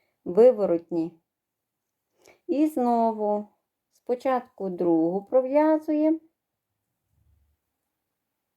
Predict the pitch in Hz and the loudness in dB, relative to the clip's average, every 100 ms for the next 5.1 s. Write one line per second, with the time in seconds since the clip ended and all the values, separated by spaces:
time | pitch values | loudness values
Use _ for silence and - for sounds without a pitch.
0 | _ _ _ _ _ _ _ _ 190 _ | _ _ _ _ _ _ _ _ -20 _
1 | _ _ _ _ - _ _ _ _ _ | _ _ _ _ -20 _ _ _ _ _
2 | _ _ _ _ _ _ _ _ _ 208 | _ _ _ _ _ _ _ _ _ -20
3 | _ _ 190 190 202 226 262 _ - 185 | _ _ -16 -14 -14 -16 -18 _ -18 -6
4 | 196 196 185 175 - 175 - - 220 311 | -4 -2 -4 -6 -8 -6 -6 -6 -4 -4